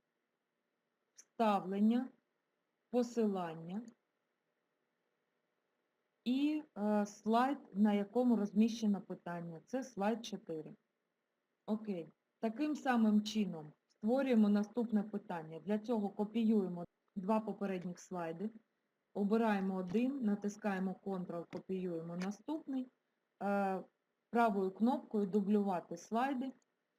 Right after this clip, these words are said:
Бачимо, що слайди у нас уже створені.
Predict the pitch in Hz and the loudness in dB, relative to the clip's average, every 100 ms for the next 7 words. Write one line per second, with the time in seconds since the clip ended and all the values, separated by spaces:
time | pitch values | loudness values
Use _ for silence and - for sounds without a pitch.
0 | _ _ - 180 214 208 202 185 - 202 | _ _ -4 2 2 2 -2 -4 -4 -6
1 | 196 208 185 170 170 175 160 170 175 190 | -2 -2 0 -2 -6 -6 -8 -10 -10 -10
2 | - 226 294 302 269 269 | -4 -2 0 -2 -4 -6